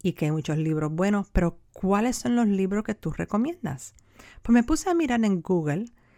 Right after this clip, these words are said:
y la verdad es que los libros que yo tengo de brujería tradicional no los vi en español. Ahora, eso no quiere decir que no están.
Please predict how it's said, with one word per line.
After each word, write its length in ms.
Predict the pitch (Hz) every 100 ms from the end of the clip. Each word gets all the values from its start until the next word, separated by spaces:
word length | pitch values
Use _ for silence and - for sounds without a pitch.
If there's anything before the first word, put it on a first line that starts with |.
| _ _
y 120 | 185 214
la 160 | 208
verdad 300 | 208 196 220
es 60 | 240
que 120 | 254
los 120 | 214
libros 360 | 190 202 269 302
que 160 | -
yo 140 | 220 214
tengo 500 | 202 190 170 156 -
de 200 | 180 170
brujería 440 | 165 170 165 170 202
tradicional 680 | 220 190 - 160 156 165 -
no 240 | 185 175 185
los 180 | 208
vi 180 | 185 202
en 120 | 226
español. 580 | 175 - 156 156 156 139 - - - -
Ahora, 460 | 180 185 196 156
eso 260 | - 175 233
no 160 | 208 185
quiere 180 | 196
decir 360 | 190 - 208 196 _ -
que 120 | 180
no 140 | 175
están. 560 | 151 - 175 165 135